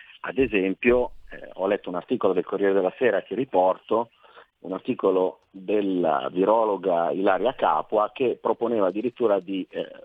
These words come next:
far pagare, eh, mille, duemila euro al giorno, eh, le persone che fin-, che finiscono in terapia intensiva non vaccinate. Ossia, secondo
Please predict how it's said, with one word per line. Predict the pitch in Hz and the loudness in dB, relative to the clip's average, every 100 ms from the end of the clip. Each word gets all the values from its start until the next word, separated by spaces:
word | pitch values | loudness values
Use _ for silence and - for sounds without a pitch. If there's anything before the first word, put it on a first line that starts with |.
| - | -4
far | - 117 | -2 0
pagare, | 113 107 104 101 92 85 69 | -2 2 2 2 0 -2 -4
eh, | 92 85 - | -8 -8 -6
mille, | 113 127 104 101 90 87 | -2 -2 0 0 0 0
duemila | 107 110 131 107 | -2 0 2 2
euro | 117 110 95 95 | 2 2 0 -2
al | 104 | -2
giorno, | 110 92 85 87 104 - - _ _ _ _ _ | 0 0 0 -2 -2 -4 -8 _ _ _ _ _
eh, | - 95 90 73 - - - | -4 -2 -2 -4 -6 -10 -4
le | 101 | -2
persone | 120 - 127 | 0 0 0
che | 104 | -2
fin-, | 98 117 110 | -6 -4 -4
che | - 104 | -4 -2
finiscono | 127 117 107 | -2 -2 -2
in | 101 | -2
terapia | 101 113 - 113 | 0 -2 -2 -4
intensiva | - 151 - 104 101 | -2 -4 -4 -2 0
non | 101 104 98 | 0 0 0
vaccinate. | 95 - 98 95 90 - 104 107 _ _ _ _ - - - - - - - _ | -2 -2 0 0 0 -4 -6 -6 _ _ _ _ -20 -20 -20 -20 -20 -20 -20 _
Ossia, | 131 120 139 - | -4 0 0 0
secondo | 127 165 170 160 135 | -4 -2 0 0 -2